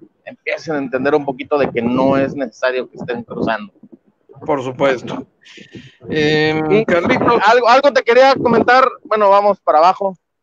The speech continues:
Speaker 2: A
Speaker 1: Eh,
Speaker 2: ver,
Speaker 1: me,
Speaker 2: me
Speaker 1: <laughs> algo muy chistoso. Eh, hay un nuevo, eh, inquilino aquí en lo que es la zona de San Isidro.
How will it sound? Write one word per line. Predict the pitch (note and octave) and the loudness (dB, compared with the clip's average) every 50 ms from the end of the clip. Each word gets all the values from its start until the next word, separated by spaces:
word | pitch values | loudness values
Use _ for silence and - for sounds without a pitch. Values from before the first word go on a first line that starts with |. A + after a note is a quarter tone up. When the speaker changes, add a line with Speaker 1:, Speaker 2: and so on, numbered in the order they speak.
| _ _ _ _ _ _ | _ _ _ _ _ _
Speaker 2:
A | - D#3+ D#3 | -4 -2 0
Speaker 1:
Eh, | D#3 | 2
Speaker 2:
ver, | D#3 D#3 D#3+ - G#3 A3 G3+ | 2 2 2 0 -4 -6 -6
Speaker 1:
me, | F#3 - - | -6 -4 -4
Speaker 2:
me | E3 E3 E3+ - - _ _ _ | -4 -4 -6 -8 -12 _ _ _
Speaker 1:
<laughs> | _ _ _ _ _ - | _ _ _ _ _ -2
algo | - G3+ C4+ D4 C#4+ C#4 | 0 2 2 2 2 2
muy | C4+ C4+ C4+ C4 B3 | 2 4 2 2 0
chistoso. | - A3 F3+ _ - F3+ F#3 D#3+ - - - - E3 D3+ B2+ - _ _ _ _ _ _ _ _ - | -4 -10 -8 _ 0 0 0 0 -2 -8 -12 -6 -6 -6 -6 -8 _ _ _ _ _ _ _ _ -4
Eh, | - D#3+ D3+ D3+ D#3 D3+ C#3+ C#3+ C#3+ C3+ C3 - _ - | 0 2 4 4 4 4 4 2 2 -2 -4 -8 _ -2
hay | - F3+ F#3+ G#3+ | 2 2 4 6
un | A3+ A#3 A#3 A#3 A3+ G#3+ G#3 G3 F3+ E3 D#3 D3 C3 A2+ G#2+ - _ | 4 4 4 2 0 -2 -6 -6 -8 -8 -8 -8 -8 -10 -12 -14 _
nuevo, | D#3+ E3 E3+ F3+ F#3+ G3+ G3+ F#3+ G#3 G3+ F#3+ F3 E3 D3+ C#3 B2+ B2 A#2 - _ - | -10 -4 0 2 2 2 4 4 4 4 4 4 2 2 2 0 -2 -4 -6 _ -12
eh, | C#3+ C3+ - - | -12 -12 -8 -4
inquilino | G#3 F#3 E3+ C#3 - E3 D#3 D#3 E3 E3+ F3 F3 E3 | -4 -4 -4 -2 -2 -2 0 2 2 0 2 2 0
aquí | D#3+ D3+ - - D#3+ | 0 0 -2 -6 -6
en | D#3 | -2
lo | D#3 D3+ D3+ | -2 -4 -2
que | - D#3+ | -2 -2
es | |
la | D3 D3 | -2 -2
zona | C#3+ - D#3 D#3 D3+ | -2 -2 -4 -2 -2
de | D3 | -4
San | C3+ - C3 B2 | -2 -4 -4 -6
Isidro. | G#2+ - D#3 D3 D3+ D#3 - | -4 -2 0 0 2 0 0